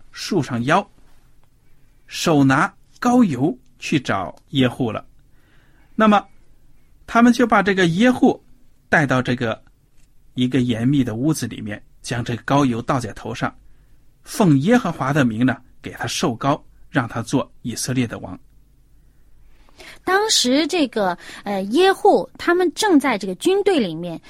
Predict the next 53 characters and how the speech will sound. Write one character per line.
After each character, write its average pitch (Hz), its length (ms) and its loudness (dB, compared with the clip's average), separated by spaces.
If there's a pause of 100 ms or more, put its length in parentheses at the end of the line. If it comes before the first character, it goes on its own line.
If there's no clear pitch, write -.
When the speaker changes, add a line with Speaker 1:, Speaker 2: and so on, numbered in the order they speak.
(140)
Speaker 2:
跟 339 220 2
很 190 180 -2
多 269 160 2
这 277 140 0
些 262 180 0
军 381 280 0
长 170 260 -8
坐 302 180 -2
在 240 120 -4
一 262 180 0
起， - 240 -10
好 165 140 -14
像 233 160 -4
开 349 260 -2
会 427 200 2
似 - 140 -8
的 160 120 -12
呢。 - 200 -16 (140)
Speaker 1:
嗯 147 180 4
哼。 226 300 2 (1200)
但 233 140 2
是 214 120 -2
呢， 196 160 4 (720)
他 - 140 0
们 233 140 6
就 220 180 2
找 143 240 0
到 180 300 2 (760)
这 180 140 0
个 143 120 0
人 120 180 -2
呢， 127 160 0
就 - 140 -6
是 147 140 -6
这 131 120 -4
个 120 160 -4
少 147 240 -2
年 110 180 -4
的 120 80 -4
先 123 260 -2
知 120 120 -8
呢， 117 100 -6
就 143 160 -6
找 - 220 -8
到 131 180 -4
了。 101 100 -8 (840)
他 - 160 -6
就 127 300 0
说 120 240 -4
呢 113 160 -4 (260)
，“我 117 100 -6
要 123 240 0 (220)
跟 123 260 -4